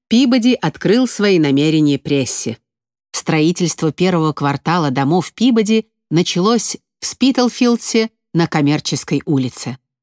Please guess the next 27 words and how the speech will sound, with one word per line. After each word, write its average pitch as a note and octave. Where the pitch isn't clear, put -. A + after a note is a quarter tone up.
Причем G#3+
вместо A#3
изначально A#3
обещанных F3+
ста -
пятидесяти F3+
тысяч E3
фунтов -
Джордж -
Пибоди A#3
выделил F3+
городу F3
полмиллиона. F#3
В -
пересчете G#3
на F#3
нынешние F3
деньги G3+
это A3
примерно G3
сорок G#3+
пять E3+
с -
половиной F3+
миллионов F3+
фунтов E3
стерлингов. B2